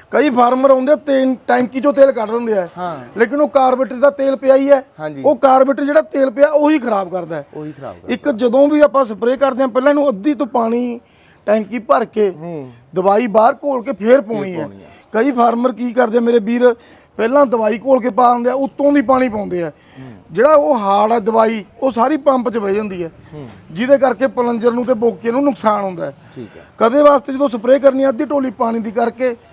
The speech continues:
Speaker 1: ਫਿਰ ਦਵਾਈ ਘੋਲ ਕੇ, ਫਿਰ ਵਿੱਚ ਪਾਓ, ਪੰਪ ਨੂੰ ਦਿੱਕਤ ਨਹੀਂ ਆਊਗੀ। ਮੇਨ ਸਰ, ਸਮਾਈ ਹੈ।
Speaker 2: ਸਮਾਈ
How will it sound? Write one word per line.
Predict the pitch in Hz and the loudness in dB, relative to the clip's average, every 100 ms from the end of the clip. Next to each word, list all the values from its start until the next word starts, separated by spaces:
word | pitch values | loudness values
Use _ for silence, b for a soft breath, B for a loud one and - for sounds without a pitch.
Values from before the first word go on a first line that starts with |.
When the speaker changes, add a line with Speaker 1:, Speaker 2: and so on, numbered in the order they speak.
| _ - | _ 0
Speaker 1:
ਫਿਰ | 226 | 0
ਦਵਾਈ | 220 226 226 | 2 0 -2
ਘੋਲ | 220 254 208 | -2 -4 -4
ਕੇ, | 233 | -4
ਫਿਰ | 202 240 | 0 -2
ਵਿੱਚ | 214 208 | -2 -10
ਪਾਓ, | 190 214 220 - b b b _ - | -4 -4 -4 -10 b b b _ -6
ਪੰਪ | 214 208 | -4 -4
ਨੂੰ | 226 | -6
ਦਿੱਕਤ | 214 220 214 | -8 -6 -8
ਨਹੀਂ | 185 165 | -8 -10
ਆਊਗੀ। | 151 143 156 | -12 -14 -12
ਮੇਨ | 196 240 302 311 | -2 0 2 2
ਸਰ, | 262 285 | 0 0
ਸਮਾਈ | 247 302 285 254 208 | -2 -4 -2 -2 -4
ਹੈ। | 180 - _ - | -8 -10 _ -12
Speaker 2:
ਸਮਾਈ | 143 | -8